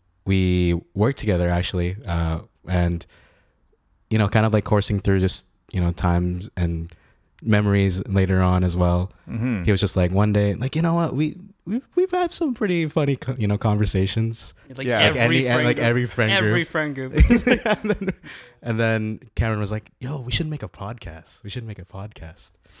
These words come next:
Speaker 2: Yeah.
Speaker 1: And, um, and, uh, yeah, like, uh, kind of later on as well, we kind of, like, sort of lost the idea and then kind of got back to it. And initially it would just be Rabab and him.
Speaker 2: Mm,
Speaker 1: And
Speaker 2: right.
Speaker 1: then he proposed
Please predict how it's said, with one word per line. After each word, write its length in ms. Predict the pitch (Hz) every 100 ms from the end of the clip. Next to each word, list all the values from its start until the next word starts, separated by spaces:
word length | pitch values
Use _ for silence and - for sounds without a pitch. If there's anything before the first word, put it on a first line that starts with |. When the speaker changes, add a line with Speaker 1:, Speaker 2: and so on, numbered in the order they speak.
| - _ -
Speaker 2:
Yeah. 360 | 104 107 104
Speaker 1:
And, 140 | 101 101
um, 500 | 98 95 92 92 98 _ _ _ _ _ -
and, 160 | 110 110
uh, 400 | 110 107 107 107 -
yeah, 280 | 110 127 110
like, 280 | 98 95
uh, 380 | 101 95 92 90 - _ _ _ _
kind 140 | - 104
of 60 |
later 280 | 98 95 95
on 200 | 92 92
as 120 | 90
well, 340 | 92 90 92 95
we 240 | 95 92
kind 220 | - 98
of, 80 | 90
like, 240 | 90 87 - _ - _ _ _ _ -
sort 240 | - 104
of 80 | 92
lost 440 | 90 92 95 -
the 100 | - 92
idea 380 | 85 92 92 92 92 90
and 100 | 90
then 480 | 90 87 85 85 90 -
kind 140 | 104
of 80 | 87
got 240 | 90 92 85
back 220 | 87 82
to 160 | - 92
it. 140 | 92
And 220 | 92 87 90
initially 480 | 104 127 - 107
it 40 | 101
would 160 | 92 87
just 200 | 92 -
be 140 | 92
Rabab 400 | 90 85 82 82 90
and 160 | 90
him. 300 | 87 101 131 -
Speaker 2:
Mm, 60 | 117
Speaker 1:
And 480 | 127 135 120 95 82 -
Speaker 2:
right. 140 | 98
Speaker 1:
then 180 | 92 90
he 240 | 95 90
proposed 580 | 87 95 117 113 101 -